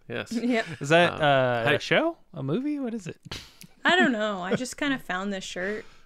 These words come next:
Speaker 2: Some guy gave it to me.
Speaker 1: So, Lacey, let
Speaker 3: Goodwill.
Speaker 1: me really, let me ask you really quickly, because, um, well, our audio listeners will try to guide them through this, but behind you,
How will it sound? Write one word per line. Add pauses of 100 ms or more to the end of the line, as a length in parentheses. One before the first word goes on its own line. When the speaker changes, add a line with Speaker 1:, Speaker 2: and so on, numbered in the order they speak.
Speaker 2:
Some
guy
gave
it
to
me. (920)
Speaker 1:
So,
Lacey,
let
Speaker 3:
Goodwill.
Speaker 1:
me
really, (400)
let
me
ask
you
really
quickly, (120)
because,
um,
well,
our
audio
listeners
will
try
to
guide
them
through
this,
but
behind
you,